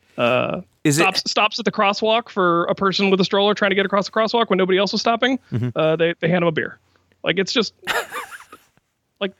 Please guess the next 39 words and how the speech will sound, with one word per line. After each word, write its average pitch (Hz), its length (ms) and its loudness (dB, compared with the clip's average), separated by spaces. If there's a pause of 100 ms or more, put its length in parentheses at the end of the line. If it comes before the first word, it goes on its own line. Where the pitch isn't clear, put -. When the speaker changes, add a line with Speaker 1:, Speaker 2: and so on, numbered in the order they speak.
(100)
Speaker 1:
<laughs> - 180 -12 (520)
it's, 214 140 0
it's 233 260 -2
some 247 140 -2
sort 247 160 0
of 214 40 -6
magical 208 360 -2
thing 196 340 -2
where 170 300 2
as 185 100 -2
long 196 220 2
as 196 80 -2
he's 214 160 2
a 202 40 -2
kind 208 360 0
person, 165 440 0 (420)
uh, 156 120 2
he 165 140 2
is 156 160 -2
instantaneously 185 680 2
rewarded 156 460 2
with 156 240 -2
beverages 143 400 0
of 131 60 -4
his 127 120 -4
choice. - 320 -6 (180)
Speaker 2:
In 123 120 2
exactly 107 420 2
the 101 80 4
right 95 160 2
temperature, 85 380 -2
'cause 98 160 -6
that 90 140 2
is 85 120 -2
the 87 80 -8
key. 80 300 -2 (600)
Speaker 1:
Mm-hmm. 226 180 2 (400)
Speaker 2:
The, 175 100 2
Speaker 1:
'Cause - 60 -20